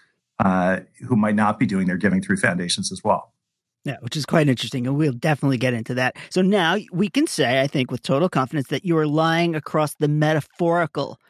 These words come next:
Speaker 2: train tracks,
Speaker 1: <laughs>
Speaker 2: trying to
Speaker 1: Yeah.
Speaker 2: stop, you know, useless money from getting spent in the wrong
Speaker 1: It
Speaker 2: direction.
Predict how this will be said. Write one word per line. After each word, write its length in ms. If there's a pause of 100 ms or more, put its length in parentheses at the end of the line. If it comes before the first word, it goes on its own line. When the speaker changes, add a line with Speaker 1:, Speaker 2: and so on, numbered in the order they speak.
(480)
Speaker 2:
train 380
tracks, 680 (120)
Speaker 1:
<laughs> 100 (460)
Speaker 2:
trying 220
to 80
Speaker 1:
Yeah. 140
Speaker 2:
stop, 180 (580)
you 120
know, 180
useless 640
money 360
from 220
getting 240
spent 540
in 80
the 80
wrong 440
Speaker 1:
It 40
Speaker 2:
direction. 500